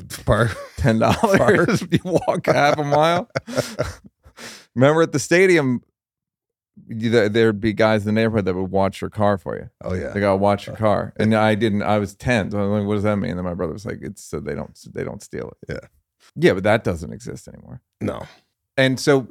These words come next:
Speaker 2: did you reach, like, a bottom of anxiety? Was there a moment where you were like, "This is not fun"?
Speaker 1: Yeah. Yeah.
Speaker 2: What was it?
Speaker 1: Like, recently, like, last year, I'm like, "All right, I gotta, like, I gotta dial, dial this back a little bit," and just,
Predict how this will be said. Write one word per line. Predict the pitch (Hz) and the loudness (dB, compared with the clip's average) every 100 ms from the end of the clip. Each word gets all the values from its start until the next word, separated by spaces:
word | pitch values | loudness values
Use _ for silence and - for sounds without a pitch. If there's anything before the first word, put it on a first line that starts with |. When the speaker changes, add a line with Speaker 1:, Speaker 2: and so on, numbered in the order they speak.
| 117 | -4
Speaker 2:
did | 143 131 | -4 -2
you | 139 | -4
reach, | 131 143 139 | -2 -2 0
like, | 160 123 | 0 0
a | 107 | 0
bottom | 110 113 123 123 | 2 2 2 0
of | 110 | 2
anxiety? | 110 107 104 110 135 151 - _ _ _ _ - | 2 2 2 2 0 -6 -12 _ _ _ _ 2
Was | 117 107 | 2 4
there | 120 110 | 4 4
a | |
moment | 107 113 117 | 4 2 2
where | 98 | 0
you | 104 | 0
were | 101 | 2
like, | 98 98 - | 2 0 -2
"This | 113 104 | -2 -2
is | 110 | -4
not | 87 98 98 92 | -4 -2 -2 -2
fun"? | - 90 85 69 _ _ _ _ _ _ _ _ _ | -6 -6 -6 -10 _ _ _ _ _ _ _ _ _
Speaker 1:
Yeah. | 143 - - _ _ _ _ - | -2 -2 -4 _ _ _ _ -4
Yeah. | - 120 | 2 4
Speaker 2:
What | |
was | 113 110 92 | 4 2 0
it? | - _ _ _ _ _ _ - - | -8 _ _ _ _ _ _ -10 0
Speaker 1:
Like, | 175 | 0
recently, | 151 170 - 127 113 | 4 2 2 -2 0
like, | 117 113 | -2 0
last | 131 120 - | -2 -2 -2
year, | 135 110 | 0 0
I'm | 104 | 0
like, | 104 | -2
"All | 113 | -2
right, | 110 | 0
I | 107 | 2
gotta, | 131 101 | 0 0
like, | 92 80 - _ _ - | -4 -8 -12 _ _ -6
I | 131 | -4
gotta | 120 87 - | -2 -4 -6
dial, | 95 95 85 76 | -2 -2 -2 -8
dial | 50 62 98 80 | -12 -6 -6 -4
this | 85 - | -8 -10
back | 76 87 - | -8 -8 -8
a | 73 | -10
little | 82 73 | -10 -12
bit," | 71 78 76 | -10 -10 -10
and | 90 90 | -12 -12
just, | 82 - | -10 -12